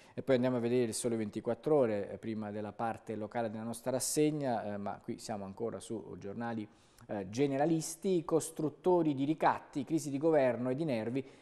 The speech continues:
nasce il gruppo Maie Italia ventitré per salvare Conte, ma a quota centosessantuno al Senato ne mancano dieci. Ultima giravolta, Italia Viva si astiene, Giuseppi chiude le porte, con Renzi strade ormai chiuse,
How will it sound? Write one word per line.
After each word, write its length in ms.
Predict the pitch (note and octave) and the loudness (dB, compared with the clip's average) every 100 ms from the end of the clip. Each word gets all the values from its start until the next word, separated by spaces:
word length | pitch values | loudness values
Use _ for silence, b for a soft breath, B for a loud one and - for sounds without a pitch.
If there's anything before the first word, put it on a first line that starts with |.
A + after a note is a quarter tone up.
| B | B
nasce 380 | C#3+ D#3+ - D3+ | 0 0 2 -2
il 100 | B2+ | 0
gruppo 380 | D3 D3+ - B2 | 2 2 2 0
Maie 440 | C3+ D#3 D3+ C#3+ | 4 4 4 2
Italia 460 | B2 A#2+ D3 C#3 A#2+ | 2 2 2 2 0
ventitré 500 | B2 A#2+ D3 D#3 C#3 | -2 -4 -4 0 2
per 140 | A#2 | 0
salvare 420 | - A#2+ C3 D3 | -2 -2 2 2
Conte, 380 | D3+ C#3 A2+ G#2+ | 4 2 2 -4
ma 220 | A#2 C#3 - - _ _ _ _ _ - | -2 -2 -4 -20 _ _ _ _ _ -12
a 80 | A2 | -10
quota 280 | - D3+ - | 0 0 0
centosessantuno 840 | - D3 A2+ C#3 - C#3+ C3+ D3 | -2 -4 -2 -6 -2 -2 -2 -6
al 60 | B2 | -6
Senato 460 | - D3 A#2 A2+ - B B B - | -4 -2 -2 -4 -10 B B B -2
ne 140 | C#3 | 2
mancano 460 | D3+ E3 D#3 D3+ D3 | 4 4 4 2 4
dieci. 380 | D3+ B2 - A2+ | 4 2 0 0
Ultima 400 | G3 A3+ G3+ F3+ | 2 2 2 2
giravolta, 540 | E3+ E3+ C#3+ B2 - | 6 6 6 4 2
Italia 300 | B2+ E3+ D#3+ | 2 2 2
Viva 240 | D3+ D#3+ D3 | 2 0 0
si 120 | D3+ | -2
astiene, 580 | - - C#3+ A#2 G#2+ G#2+ | -4 -2 0 0 -2 -4
Giuseppi 680 | A#2 - F#3+ F#3+ - D#3 | -4 2 2 0 -4 -4
chiude 280 | - E3+ D#3+ | -2 0 2
le 100 | D3+ | 2
porte, 440 | D3+ A#2+ - A2+ | 4 2 2 -8
con 200 | G#2 A2 | -6 -4
Renzi 480 | A#2 D#3+ D#3+ - - B B | 2 2 2 -2 -4 B B
strade 640 | - - - D#3+ E3+ E3 E3 | -6 -4 6 8 8 6 6
ormai 680 | D3+ C3+ D3+ D3 C#3+ C#3+ C3 | 6 4 2 2 2 0 -2
chiuse, 800 | - G3 D#3 A2+ A#2+ A2+ - | -2 2 2 4 4 2 0